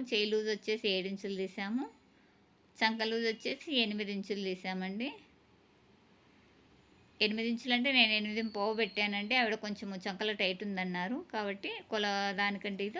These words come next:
ఒక, ఒక పావు ఇంచు వరకు పెంచాను. అలానే వేస్ట్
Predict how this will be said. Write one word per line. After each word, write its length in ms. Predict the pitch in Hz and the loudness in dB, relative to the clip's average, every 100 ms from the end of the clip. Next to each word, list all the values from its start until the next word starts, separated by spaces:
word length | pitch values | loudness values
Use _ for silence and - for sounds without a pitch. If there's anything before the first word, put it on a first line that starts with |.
| 392 | -6
ఒక, 100 | 240 196 - - - - - - - - - - - - - - | -2 -2 -4 -16 -20 -20 -20 -20 -20 -20 -20 -20 -20 -20 -20 -14
ఒక 200 | 185 214 208 | -8 -4 2
పావు 180 | 190 | 2
ఇంచు 200 | 208 202 220 | 2 -2 -4
వరకు 200 | 233 247 | -4 -4
పెంచాను. 420 | 196 180 180 170 - - | -4 -4 -4 -6 -8 -6
అలానే 360 | 196 214 240 381 - - - - - - _ - | 2 4 4 2 -2 -16 -20 -20 -20 -20 _ -2
వేస్ట్ 280 | 208 226 | 4 4